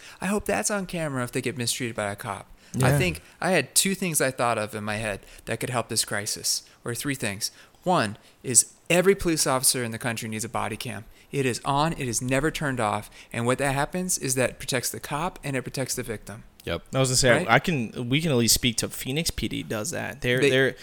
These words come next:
Speaker 2: as soon as they get a call, that camera goes on.
Speaker 1: It needs to be on all the time.
Speaker 2: Yeah.
Speaker 1: Okay,
Speaker 3: Yeah.
Speaker 1: when they're on call, there is no reason for that because that helps them. It helps other people, and you can learn from things you can get better at. Okay. Second, I think there should be, there's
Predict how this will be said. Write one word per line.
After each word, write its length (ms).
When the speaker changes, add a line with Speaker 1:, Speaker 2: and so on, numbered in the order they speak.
Speaker 2:
as 100
soon 240
as 100
they 100
get 120
a 60
call, 320
that 220
camera 280
goes 220
on. 220
Speaker 1:
It 80
needs 180
to 80
be 180
on 240
all 200
the 80
time. 160
Speaker 2:
Yeah. 280
Speaker 1:
Okay, 280
Speaker 3:
Yeah. 40
Speaker 1:
when 200
they're 180
on 140
call, 280
there 100
is 140
no 200
reason 280
for 140
that 200
because 200
that 120
helps 240
them. 220
It 120
helps 220
other 220
people, 340
and 120
you 100
can 260
learn 260
from 160
things 160
you 80
can 80
get 160
better 240
at. 160
Okay. 340
Second, 480
I 140
think 300
there 100
should 160
be, 160
there's 220